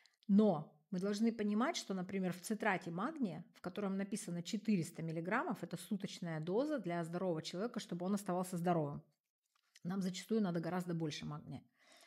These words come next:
А, из четырёхсот, во-первых, а, самого цитрата триста, триста пятьдесят,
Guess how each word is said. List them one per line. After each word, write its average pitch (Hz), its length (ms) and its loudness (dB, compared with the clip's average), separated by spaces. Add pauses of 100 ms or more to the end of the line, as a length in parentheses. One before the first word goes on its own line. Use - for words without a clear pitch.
(400)
А, 175 320 0
из 202 120 -2
четырёхсот, 220 720 2
во-первых, 180 640 0
а, 175 280 -2
самого 196 400 0
цитрата 190 720 0 (1160)
триста, 175 340 -4
триста 165 340 -8
пятьдесят, 170 540 -4